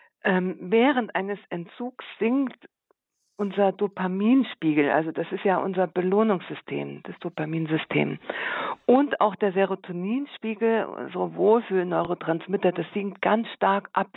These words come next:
wenn wir eben aus der Sucht aussteigen, und das, das kann sich ganz furchtbar anfühlen,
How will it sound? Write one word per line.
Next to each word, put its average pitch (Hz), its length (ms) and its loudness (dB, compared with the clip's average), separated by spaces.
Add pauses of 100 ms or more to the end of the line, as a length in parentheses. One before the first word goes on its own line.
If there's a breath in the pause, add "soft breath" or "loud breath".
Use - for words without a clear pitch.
(120)
wenn 170 300 -4
wir 170 220 2
eben 165 300 -4 (680 loud breath)
aus 190 240 2
der 175 140 6
Sucht 175 280 -2
aussteigen, 175 720 0
und - 240 -10
das, 185 120 -4 (180)
das 175 180 -6
kann 208 220 2
sich 180 120 -8
ganz - 200 -4
furchtbar 240 420 0
anfühlen, 202 680 -2